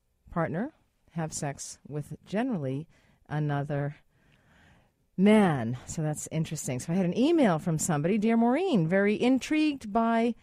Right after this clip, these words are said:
cuckolding. Didn't know what that was,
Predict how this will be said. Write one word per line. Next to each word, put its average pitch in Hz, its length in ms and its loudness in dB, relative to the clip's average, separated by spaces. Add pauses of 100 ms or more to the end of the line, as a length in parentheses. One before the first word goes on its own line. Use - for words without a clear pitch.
(300)
cuckolding. 135 800 -2 (420)
Didn't 226 480 2 (200)
know 185 240 2
what 277 180 0
that 247 240 0
was, 247 580 -4